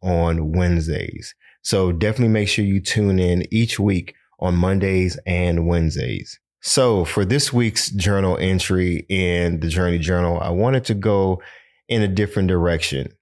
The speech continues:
You see, I get a lot of comments and questions that are sent to me by social media, whether it's Facebook or Instagram or even TikTok.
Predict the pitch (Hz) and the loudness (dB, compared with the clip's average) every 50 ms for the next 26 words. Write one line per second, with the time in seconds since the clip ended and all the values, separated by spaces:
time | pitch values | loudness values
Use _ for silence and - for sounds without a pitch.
0 | _ _ _ - 104 - - 123 - - 107 120 127 120 135 127 110 95 87 85 | _ _ _ -4 -2 0 0 0 0 0 0 -2 -2 -2 0 0 2 2 2 2
1 | 90 92 95 101 104 107 110 110 113 - - - 107 101 101 98 98 98 95 92 | 2 2 2 2 2 2 0 -2 -4 -4 -2 -2 0 0 2 2 2 2 2 0
2 | 90 - 85 80 - - - 101 95 92 - - 95 87 82 87 85 82 80 - | -2 -2 -4 -4 -4 -2 -2 -2 0 0 0 0 0 0 0 0 0 0 0 0
3 | - 98 82 - - - 92 90 90 92 90 90 90 87 82 - - - - - | 0 -2 -2 -4 -4 -4 -2 0 0 2 2 2 0 0 -2 -4 -10 -20 -20 -20
4 | - _ - 90 78 92 87 85 82 82 82 82 - - 92 90 87 - - 92 | -20 _ -10 -8 -4 -2 -2 0 0 0 0 0 0 0 0 0 0 0 0 0
5 | 87 95 95 95 90 82 78 71 65 65 69 73 87 90 82 90 87 87 82 80 | 2 2 2 2 2 2 0 0 -2 -4 -4 -2 -2 0 0 0 2 2 2 0
6 | 78 78 - - - - - - 135 135 135 123 - - _ - 113 110 107 104 | 0 -2 -4 -8 -10 -10 -6 -2 -2 0 0 0 -2 -4 _ -2 0 2 2 2
7 | 101 98 95 - - - - - _ - 117 123 123 120 - - 101 98 104 101 | 2 0 -2 -4 -8 -8 -8 -8 _ -4 -2 0 0 -2 -2 -2 -2 -2 0 0
8 | 98 95 92 92 92 92 90 90 87 85 - - - _ - _ - - 90 87 | 0 2 2 0 0 0 0 -2 -2 -6 -8 -16 -20 _ -20 _ -4 -2 0 0
9 | 87 110 107 107 101 90 82 80 - - - 117 113 107 - - - 78 - - | 2 2 0 0 0 0 0 -2 -2 -2 -2 -2 -2 -4 -4 -6 -4 -4 -4 -4
10 | - | -8